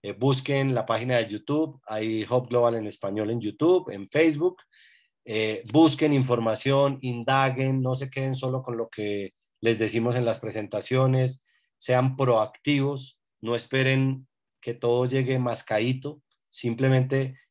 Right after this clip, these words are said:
eh, dense a la tarea de, de, de, de averiguar cómo es este mundo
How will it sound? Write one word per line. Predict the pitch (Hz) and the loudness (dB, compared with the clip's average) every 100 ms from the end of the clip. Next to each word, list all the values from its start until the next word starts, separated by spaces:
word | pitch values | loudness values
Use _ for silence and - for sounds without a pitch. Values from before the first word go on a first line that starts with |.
| _ _ _ - 117 _ _ | _ _ _ -20 -20 _ _
eh, | 120 113 107 101 98 104 127 _ _ _ | -2 0 2 0 -4 -10 -20 _ _ _
dense | - 101 151 156 143 | -6 2 4 4 2
a | 170 | 2
la | 156 131 | 2 2
tarea | 110 113 131 135 | 0 2 2 2
de, | 131 110 104 101 87 | -2 -4 -4 -4 -10
de, | 101 98 92 87 | -10 -8 -10 -10
de, | 101 95 92 90 - _ _ _ _ | -10 -8 -8 -10 -16 _ _ _ _
de | 120 | 4
averiguar | 117 113 113 113 117 | 6 6 4 2 0
cómo | - 135 139 | 0 0 2
es | 135 | -2
este | 135 143 | -2 0
mundo | 135 135 131 143 139 | 2 2 2 -2 -6